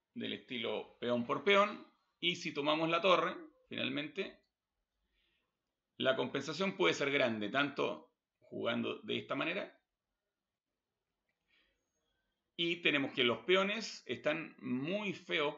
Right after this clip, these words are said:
para el blanco, ¿no?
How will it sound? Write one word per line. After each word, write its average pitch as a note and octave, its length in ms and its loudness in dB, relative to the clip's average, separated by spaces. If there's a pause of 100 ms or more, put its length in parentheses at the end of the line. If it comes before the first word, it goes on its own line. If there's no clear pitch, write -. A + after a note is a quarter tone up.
para C3 340 2
el C3 520 -2 (1400)
blanco, A#2+ 540 2
¿no? - 340 -10